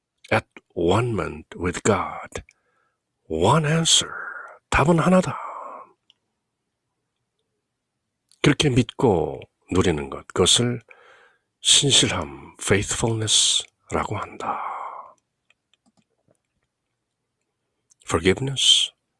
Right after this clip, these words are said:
salvation, at-one-ment, true perception, all are one.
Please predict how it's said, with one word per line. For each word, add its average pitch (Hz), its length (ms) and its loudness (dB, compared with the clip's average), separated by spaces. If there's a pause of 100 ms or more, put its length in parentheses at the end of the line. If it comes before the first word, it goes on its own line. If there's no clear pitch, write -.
(260)
salvation, 80 880 -2 (840)
at-one-ment, 107 880 -2 (420)
true 98 220 0
perception, 107 880 -2 (640)
all 101 520 0 (840)
are 107 220 -2
one. 107 300 -6